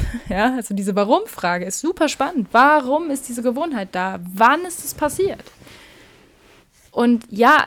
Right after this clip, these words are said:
das sich mit, damit zu beschäftigen, kostet Zeit, kostet Energie, ist auch anstrengend, aber ist zielführend und effektiv.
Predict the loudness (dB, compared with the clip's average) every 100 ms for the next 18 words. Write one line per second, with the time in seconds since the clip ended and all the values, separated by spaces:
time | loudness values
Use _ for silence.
0 | -2 -6 -6 -6 -2 0 0 2 2 0
1 | -4 -4 -4 -4 -4 -4 -4 -8 -14 -8
2 | -6 -4 -6 -6 -2 -2 -2 -10 -20 _
3 | _ -6 -6 -4 -8 -6 -6 -6 -4 -6
4 | -6 _ _ _ _ _ _ _ _ _
5 | _ _ _ 0 0 0 -2 0 0 -2
6 | -4 -8 -10 -10 -8 -10 -14 _ _ _
7 | _ _ _ _ -2 0 0 -2 -4 0
8 | 4 4 2 -8 -8 -10 -14 -20 _ _
9 | _ _ _ _ -8 -6 -6 -6 -8 -8
10 | -10 -10 -14 _